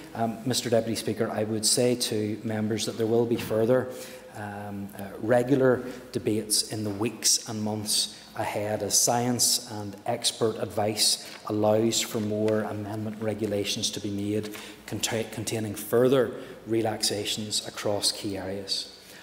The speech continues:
However, that will only be possible for as long as we are winning the battle against covid nineteen. Uh, but Mister Prince, Mister Deputy Speaker, we are not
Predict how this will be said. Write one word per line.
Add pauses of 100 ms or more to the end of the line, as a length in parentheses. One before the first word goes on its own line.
(140)
However,
that
will
only (380)
be
possible
for
as
long (180)
as
we
are
winning
the
battle (240)
against
covid (240)
nineteen. (440)
Uh, (240)
but
Mister
Prince,
Mister
Deputy
Speaker,
we
are
not